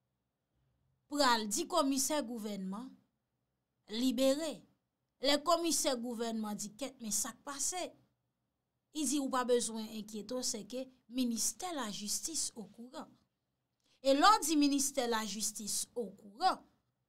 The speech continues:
ou pale de franns elbe, paske se li menm ki antèt ministè lajistis.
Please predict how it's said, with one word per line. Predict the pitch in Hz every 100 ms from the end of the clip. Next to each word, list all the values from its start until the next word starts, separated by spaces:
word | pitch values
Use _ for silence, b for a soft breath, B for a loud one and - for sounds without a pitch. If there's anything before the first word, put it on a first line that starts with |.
| _ _ _ _ -
ou | 226
pale | 254 220 233
de | 220 214
franns | - 208 202 202 262
elbe, | 277 330 262
paske | 214 247
se | 226 226
li | 220
menm | 233 349 403 392 _ _ _
ki | 302 285
antèt | 294 277 - 381 - 277
ministè | 262 226 - 202
lajistis. | 185 190 262 269 - 311 -